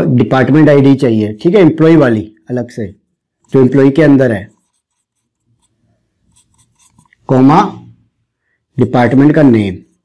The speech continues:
ओके जी, तो ये क्या करेगा,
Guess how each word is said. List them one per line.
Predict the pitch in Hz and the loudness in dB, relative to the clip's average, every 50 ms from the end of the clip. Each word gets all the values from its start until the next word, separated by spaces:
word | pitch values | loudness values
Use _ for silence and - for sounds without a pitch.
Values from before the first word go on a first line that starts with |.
| _ _ _ _ _ _ _ _ _ _ _ _ _ _ _ _ _ _ _ _ _ _ _ _ _ _ _ _ _ _ _ _ _ _ _ _ _ _ _ _ _ _ _ _ _ _ _ _ _ _ _ _ _ _ _ _ _ _ _ _ _ _ _ - | _ _ _ _ _ _ _ _ _ _ _ _ _ _ _ _ _ _ _ _ _ _ _ _ _ _ _ _ _ _ _ _ _ _ _ _ _ _ _ _ _ _ _ _ _ _ _ _ _ _ _ _ _ _ _ _ _ _ _ _ _ _ _ -8
ओके | 123 113 - 175 | -8 -2 0 2
जी, | 180 208 208 175 - - _ _ _ _ _ - | 2 4 2 0 -2 -10 _ _ _ _ _ -8
तो | - 123 | -4 -2
ये | 123 135 147 139 | 0 0 0 0
क्या | 147 160 147 135 | 0 0 0 2
करेगा, | 151 143 143 147 151 | 2 2 4 4 2